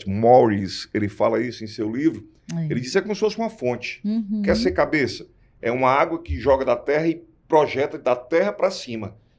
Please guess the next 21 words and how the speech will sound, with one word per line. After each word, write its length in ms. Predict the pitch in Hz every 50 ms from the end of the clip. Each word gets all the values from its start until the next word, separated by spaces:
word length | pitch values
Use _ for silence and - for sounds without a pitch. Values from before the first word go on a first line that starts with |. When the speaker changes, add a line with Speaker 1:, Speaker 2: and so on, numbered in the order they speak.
| _ _ _
Speaker 1:
Então, 260 | 101 107 104 - 131
o 40 | 131 131
papel 320 | 143 135 - - 156 165
do 100 | 160 139
homem 240 | 139 156 165 180 170
é 40 | 147
exatamente 520 | 139 139 160 165 165 156 165 170 - -
isso: 160 | 135 113 - 139
é 20 |
pegar 260 | - - 123 127 147
a 40 | 147
sua 140 | - - 160
esposa, 580 | 139 - - _ 127 139 151 147 120 110 - - _ _ _ _
a 60 | -
sua 160 | - - 143 139
companheira 320 | - - 151 143 143 139
e 20 |
projetá-la 920 | - - - 156 165 170 165 170 - 170 - 123 120 123 120 107 - - - _ _ _ _
pra 120 | - 113 107
ela 140 | 104 113 117
ser 240 | - - 127 -